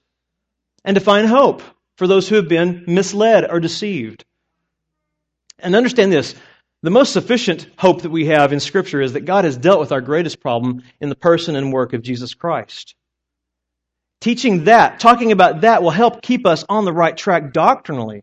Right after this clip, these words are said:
It will keep us away from legalism. It'll keep us away from licentiousness if we talk about the problem of sin being dealt with once and for all in the person and work of Jesus. Teaching that from Scripture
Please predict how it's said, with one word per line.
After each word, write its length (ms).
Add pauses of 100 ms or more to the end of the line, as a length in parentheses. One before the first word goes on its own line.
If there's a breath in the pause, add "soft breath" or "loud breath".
(380)
It 40
will 80
keep 200
us 120
away 180
from 220
legalism. 560
It'll 120
keep 140
us 100
away 140
from 200
licentiousness 840 (240)
if 100
we 120
talk 240
about 200
the 60
problem 320
of 100
sin 280
being 200
dealt 320
with 200
once 240
and 100
for 160
all 240 (220 loud breath)
in 100
the 60
person 420
and 100
work 200
of 100
Jesus. 600 (1120)
Teaching 300
that 200
from 120
Scripture 580